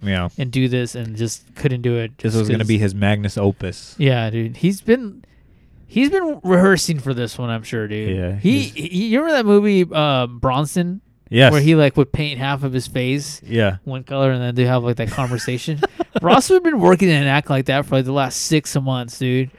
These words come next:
Speaker 1: Yeah, he even was butt naked and shit, just like Charles Bronson.
Speaker 2: Yeah, dude. He, he was gonna roll in here covered in Vaseline
Speaker 1: With
Speaker 2: and just
Speaker 1: cheeks out.
Speaker 2: roll in like a, like a naked baby and then just, like,
Speaker 1: <laughs>
Speaker 2: birth himself. It was weird, dude.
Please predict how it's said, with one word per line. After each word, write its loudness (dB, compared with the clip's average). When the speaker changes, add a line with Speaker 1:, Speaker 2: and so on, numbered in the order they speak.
Speaker 1:
Yeah, -2
he 0
even 2
was 4
butt 4
naked 2
and 2
shit, 2
just 4
like 4
Charles 0
Bronson. -2
Speaker 2:
Yeah, 0
dude. 0
He, -2
he 0
was 0
gonna 0
roll 4
in 4
here 0
covered 0
in -4
Vaseline -2
Speaker 1:
With -6
Speaker 2:
and 2
just 8
Speaker 1:
cheeks 2
out. 10
Speaker 2:
roll 8
in 4
like 0
a, 4
like -2
a 2
naked 0
baby 0
and -8
then -6
just, -4
like, -4
Speaker 1:
<laughs> -2
Speaker 2:
birth 0
himself. 0
It 0
was 0
weird, 4
dude. 2